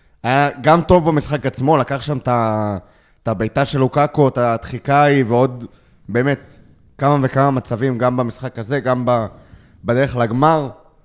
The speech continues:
כולנו שמחנו והתרגשנו לראות אותו, אה, מניף את הגביע.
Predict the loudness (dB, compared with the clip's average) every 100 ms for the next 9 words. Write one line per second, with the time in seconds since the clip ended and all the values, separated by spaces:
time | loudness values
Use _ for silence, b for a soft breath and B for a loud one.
0 | _ _ -20 -14 -2 2 4 2 0 0
1 | 0 -2 -2 -4 -4 -2 -2 -2 0 -2
2 | -2 0 0 -4 b b b b -8 -6
3 | -4 -6 -6 -6 -6 -8 -16 -16 -12 -8
4 | -6 0 0